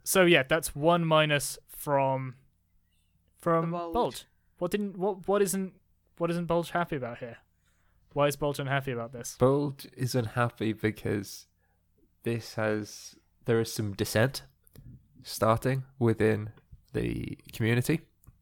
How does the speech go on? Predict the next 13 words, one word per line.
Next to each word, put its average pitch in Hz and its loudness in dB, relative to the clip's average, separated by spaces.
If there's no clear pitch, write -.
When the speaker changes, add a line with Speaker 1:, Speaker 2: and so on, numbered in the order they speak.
Speaker 3:
and 107 0
he's 110 0
worried 117 0
that - -2
it's - -8
going 107 0
to, 104 -6
um, 101 -4
open 113 2
a 107 4
rift 120 2
over 110 6
time, 120 0